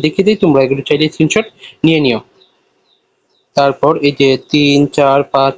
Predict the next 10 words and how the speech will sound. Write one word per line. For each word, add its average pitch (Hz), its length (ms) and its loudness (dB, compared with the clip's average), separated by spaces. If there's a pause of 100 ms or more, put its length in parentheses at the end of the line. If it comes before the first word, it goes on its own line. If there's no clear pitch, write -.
ছয়, 143 280 2 (280)
সাত, 131 300 0
আট, 160 220 0 (880)
নয়, 135 380 0 (1000)
দশ, 131 260 2
এগারো, 139 220 0
বারো, 131 260 0
তেরো, 143 440 0 (260)
চোদ্দ, 139 460 -2 (440)
পনেরো 151 540 0